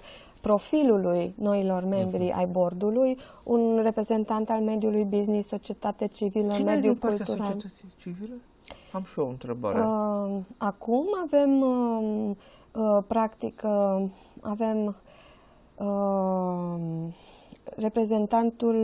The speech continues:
Speaker 1: uh,
Speaker 2: Societății
Speaker 1: fundației,
Speaker 2: civile.
Speaker 1: uh, nu, Ă, asta va fi noua compoziție.
Speaker 2: Am înțeles.
Speaker 1: Ă, în trecut,
Speaker 2: Nu, nu, acum,
Speaker 1: noi
Speaker 2: și, și
Speaker 1: acum
Speaker 2: cum, dar cum vor fi selectați?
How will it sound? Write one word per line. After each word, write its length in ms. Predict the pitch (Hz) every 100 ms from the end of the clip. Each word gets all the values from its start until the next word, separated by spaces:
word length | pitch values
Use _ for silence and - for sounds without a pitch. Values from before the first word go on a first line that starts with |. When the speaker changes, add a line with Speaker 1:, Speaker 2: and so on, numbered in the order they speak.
| 220
Speaker 1:
uh, 500 | 214 214 208 208 196
Speaker 2:
Societății 160 | 196 -
Speaker 1:
fundației, 760 | 220 233 233 190 233 208 196 - - - -
Speaker 2:
civile. 200 | 226 220 202
Speaker 1:
uh, 60 | - -
nu, 380 | 254 320 196 - _ -
Ă, 200 | 220 202
asta 260 | - 233 285
va 100 | 226
fi 120 | -
noua 340 | 247 269 254 190
compoziție. 460 | 196 185 135 139
Speaker 2:
Am 40 | 190
înțeles. 480 | 139 156 107 92 - 220
Speaker 1:
Ă, 220 | 208 - 175 -
în 180 | 214 208
trecut, 260 | 214 202
Speaker 2:
Nu, 220 | 180 226 277
nu, 80 | 240
acum, 200 | 165 226
Speaker 1:
noi 240 | 240 277 240
Speaker 2:
și, 80 | 147
și 80 | 233
Speaker 1:
acum 140 | 254
Speaker 2:
cum, 280 | 220 220 185
dar 120 | 202
cum 140 | - 254
vor 140 | 233
fi 120 | -
selectați? 540 | 196 165 143 190 190